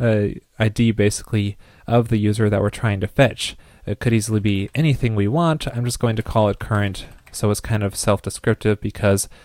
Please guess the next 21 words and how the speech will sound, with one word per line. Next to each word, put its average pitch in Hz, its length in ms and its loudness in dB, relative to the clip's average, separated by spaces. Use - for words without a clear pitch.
the 110 100 0
user 107 220 2
we're 104 120 4
trying 104 360 -4
to 98 160 -4
fetch 113 320 2
information 110 500 -2
about 117 360 0
is 110 380 0
the - 80 -16
current 104 320 -4
user. - 360 0
So 135 300 6
now 196 220 4
when 233 100 0
we 127 160 6
reload 139 320 6
this 113 140 2
page 214 400 2
here 110 240 2
and 101 260 -2